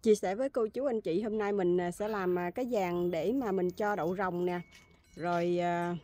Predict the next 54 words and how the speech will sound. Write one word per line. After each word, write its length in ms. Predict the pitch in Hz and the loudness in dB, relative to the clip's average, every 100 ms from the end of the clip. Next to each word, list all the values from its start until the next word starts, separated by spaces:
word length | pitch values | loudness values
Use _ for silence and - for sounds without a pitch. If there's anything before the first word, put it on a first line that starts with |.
| - - - - - - - - | -14 -20 -20 -20 -20 -20 -20 -4
khổ 100 | 240 | 2
qua 360 | 262 247 233 226 | 4 6 4 4
đồ 280 | 196 180 | 4 2
leo 340 | 175 208 233 233 | 2 4 4 4
ha. 180 | 285 294 - | 2 0 -4
Cái 120 | 302 254 | -4 0
giàn 240 | 208 185 | 2 2
này 120 | 185 | 0
thì, 300 | 185 185 185 | 2 2 2
à, 180 | 180 180 - - - - - | 2 0 -4 -20 -20 -20 -4
mình 200 | 185 185 | 2 2
sẽ 240 | 185 180 | 4 2
lắp 140 | 247 180 | 2 0
ráp 240 | 269 330 - | 0 0 2
thôi. 140 | 262 - - - - - 180 | 0 -2 -12 -20 -20 -14 -2
Mời 220 | 185 180 | 0 2
cô 120 | 214 | 0
chú 140 | 254 | 2
anh 160 | 269 233 160 | 2 2 0
chị 200 | 175 196 | 0 2
và 160 | 196 | 2
các 200 | 240 269 | 0 -2
bạn 220 | 180 175 | 0 0
cùng 260 | 185 180 180 | 0 0 2
hai 260 | 196 208 190 | 2 0 0
chồng 280 | 196 180 | 0 0
Phượng 340 | 175 180 156 196 | 0 -2 -2 -2
với 80 | 269 | 0
Sang 340 | 247 214 208 - - - 180 | 2 4 2 -2 -14 -10 0
vừa 160 | 185 | 2
dọn 280 | 175 165 202 | 2 2 2
dẹp 160 | 180 170 | 2 0
khu 160 | 247 220 | 0 4
vườn, 300 | 196 190 180 170 - - - | 4 4 4 0 -12 -20 -10
rồi 200 | 175 175 | -2 -2
xong 240 | 175 208 214 | 0 2 4
rồi 180 | 190 180 | 4 4
mình 240 | 180 180 | 4 2
sẽ 360 | 180 180 247 220 | 2 2 2 0
lắp 140 | 262 233 | -2 -2
ráp, 240 | 262 320 | -2 -2
à, 140 | 240 | -4
cái 160 | 202 269 | -2 0
giàn 380 | 240 196 185 180 | 2 2 2 0
để 220 | 151 185 | 0 0
mà 340 | 269 196 180 175 - - - | 0 0 -2 -6 -16 -8 -2
chuẩn 160 | 214 | 0
bị 160 | 214 180 | 2 2
cho 120 | 226 | 2
mùa 160 | 208 185 | 2 2
vụ 200 | 175 208 | 2 2
năm 160 | 233 | 2
nay 200 | 233 233 | 0 0
nha 100 | 240 | 0